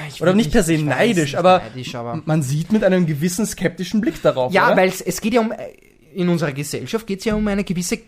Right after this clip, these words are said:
Speaker 1: Gleichberechtigung, ja, und
Speaker 2: Mhm.
Speaker 1: ich, das ist ja genauso wie mit den Maßnahmen, ich, jeder muss sich eigentlich daran halten und auch, äh, sich daran nach richten,
Speaker 2: Mhm.
Speaker 1: ja, und dann frage ich mich, gut, äh, manche fliegen auf Trainingslager, ist es jetzt sinnvoll oder nicht, das sei
Speaker 2: Mhm.
Speaker 1: jetzt einmal dahingestellt, aber
Speaker 2: Mhm.
Speaker 1: trotzdem ist irgendwie,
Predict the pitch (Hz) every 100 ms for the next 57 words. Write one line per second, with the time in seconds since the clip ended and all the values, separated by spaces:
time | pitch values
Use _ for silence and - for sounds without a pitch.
0 | _ 143 131 131 139 107 113 127 - 113
1 | 110 151 196 156 160 175 175 147 180 -
2 | 160 202 254 214 143 160 180 175 170 151
3 | 131 101 - - 180 160 185 269 233 180
4 | 175 170 185 196 180 175 165 151 160 151
5 | 139 131 - 123 120 127 208 254 190 165
6 | 143 139 - - 151 143 143 147 120 -
7 | 170 - 156 143 123 - 135 147 - -
8 | 240 330 147 160 180 196 170 135 196 185
9 | 185 180 180 - 170 175 185 175 - 196
10 | - 160 170 175 165 185 - 170 175 175
11 | 123 131 170 - 175 180 196 175 175 160
12 | 165 - 165 175 190 180 156 147 175 202
13 | 170 147 160 170 175 165 156 139 147 156
14 | - 190 190 185 285 359 190 180 196 185
15 | 196